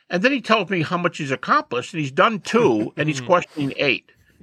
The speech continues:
Speaker 1: So I have to write to him, and I'm gonna say, it, ir-, irrespective of whether they have a degree or not, but I have to say to them, "Look, dude, learn not to read people that bother you." If they bother you and you can't handle the objection on your own, I'm not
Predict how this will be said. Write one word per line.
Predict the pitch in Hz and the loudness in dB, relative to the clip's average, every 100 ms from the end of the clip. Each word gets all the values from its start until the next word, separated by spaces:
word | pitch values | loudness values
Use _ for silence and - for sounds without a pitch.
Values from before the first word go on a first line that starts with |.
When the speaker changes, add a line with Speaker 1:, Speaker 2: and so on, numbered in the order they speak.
| - - | -20 -20
Speaker 1:
So | - 202 | -2 4
I | |
have | 262 - | 4 4
to | 196 | 4
write | 175 196 - | 4 4 2
to | 170 | 0
him, | 143 | 2
and | 143 | 2
I'm | 143 | 0
gonna | 135 131 | -6 -6
say, | - 127 | 0 0
it, | - 151 143 | 2 -6 -4
ir-, | 165 160 - 165 - | -6 -4 2 0 4
irrespective | 233 247 - 196 170 - 123 | 4 4 2 2 2 0 0
of | |
whether | 123 127 | 2 4
they | 123 | 4
have | 127 110 | 2 0
a | |
degree | 101 104 123 | -6 -4 -2
or | 107 | -2
not, | 92 85 - _ _ - - | -4 -8 -10 _ _ -20 -8
but | - | 2
I | 156 | 4
have | 180 | 4
to | - - | -4 -16
say | - - 151 | -6 0 0
to | 123 | 0
them, | 107 95 | -4 -4
"Look, | 143 143 - _ | 2 2 2 _
dude, | - 127 85 _ _ _ _ _ _ _ | -2 0 -2 _ _ _ _ _ _ _
learn | 135 170 233 247 202 | 0 4 6 4 0
not | 170 190 226 - | 4 6 4 0
to | 180 | -2
read | 160 180 180 151 | 0 -2 -4 -10
people | - 160 160 156 | -4 -4 -2 0
that | 139 120 | 0 2
bother | 135 127 127 107 | 4 4 2 -4
you." | 95 82 - _ _ _ _ | -8 -16 -18 _ _ _ _
If | - 143 _ | -8 -8 _
they | 214 269 | 2 2
bother | 214 151 180 214 185 147 | 0 2 6 6 4 2
you | 120 117 123 | 2 0 2
and | 127 127 | 0 2
you | 165 226 | -2 -4
can't | - 214 170 | 0 0 0
handle | 165 180 175 | 0 2 0
the | 151 143 | 0 0
objection | 127 151 156 - | 2 0 0 -2
on | 135 | -4
your | 123 151 | 0 0
own, | 214 | 0
I'm | 202 220 | 0 2
not | 294 | 2